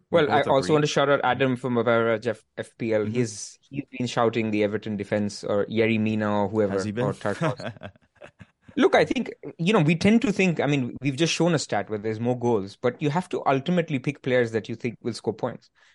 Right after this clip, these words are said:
Speaker 1: And I don't think Everton attacker, like, an Everton defender for me is a better pick. And then that's,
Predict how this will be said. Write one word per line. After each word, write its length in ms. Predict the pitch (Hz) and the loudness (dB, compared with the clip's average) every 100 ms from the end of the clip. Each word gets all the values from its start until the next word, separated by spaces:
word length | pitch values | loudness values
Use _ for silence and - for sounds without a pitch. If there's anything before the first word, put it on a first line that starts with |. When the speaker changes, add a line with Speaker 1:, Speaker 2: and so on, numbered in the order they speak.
| _ | _
Speaker 1:
And 160 | - 113 | -6 -2
I 60 | 113 | -2
don't 280 | 113 139 | 2 2
think 360 | 139 131 120 - _ _ _ _ _ - - | 2 -2 -4 -6 _ _ _ _ _ -20 -4
Everton 320 | 117 117 127 | -2 -2 -2
attacker, 500 | 117 - 120 - 120 - | -4 -2 -2 -2 -6 -2
like, 160 | 120 113 | -2 0
an 140 | 123 | 0
Everton 380 | 131 143 151 143 | 2 0 0 -2
defender 460 | 123 - 151 147 | 0 -2 -2 0
for 140 | 143 127 | -2 -2
me 100 | 123 | -4
is 120 | 113 | -4
a 60 | 107 | -2
better 300 | 113 - 110 | -4 -4 -6
pick. 260 | 120 - _ - _ _ _ - | -6 -10 _ -20 _ _ _ -4
And 160 | 135 | 0
then 240 | 160 208 - | 2 2 2
that's, 300 | 160 165 - | 2 2 -2